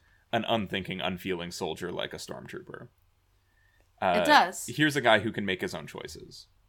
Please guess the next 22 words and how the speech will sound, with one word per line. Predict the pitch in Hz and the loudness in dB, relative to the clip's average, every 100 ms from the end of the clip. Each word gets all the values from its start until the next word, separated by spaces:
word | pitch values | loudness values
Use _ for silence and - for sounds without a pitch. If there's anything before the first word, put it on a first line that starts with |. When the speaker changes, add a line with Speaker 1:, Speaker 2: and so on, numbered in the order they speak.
| _ _ _ _ _ _ _ _ _ _ _ - | _ _ _ _ _ _ _ _ _ _ _ -2
Speaker 2:
And | 247 247 | 0 2
he | 262 226 208 - | 2 -2 -8 -4
maybe | 226 226 226 | 0 0 -2
previously | 202 226 202 196 190 | -2 -2 -2 -4 -4
couldn't | 185 208 170 - - - | -4 -6 -6 -12 -12 -10
make | 175 | -8
his | 175 165 | -6 -8
own | 143 | -8
choices. | - - - - | -10 -12 -12 -10
He | - | -8
was | 151 156 | -8 -8
being | 165 151 | -8 -8
told | - 131 82 - - _ - | -6 -6 -6 -12 -20 _ -16
to | - 180 - - - | -8 -6 -6 -12 -10
what | 180 - | -10 -8
choices | - - - - | -10 -8 -8 -10
to | |
make. | - - - - - | -12 -16 -20 -20 -8
Speaker 1:
Right. | 190 - - _ - | -6 -6 -10 _ -4
Speaker 2:
And | 190 180 180 | -2 0 0
now | 175 170 170 | 4 4 2
he's | - 175 170 | -6 -4 -4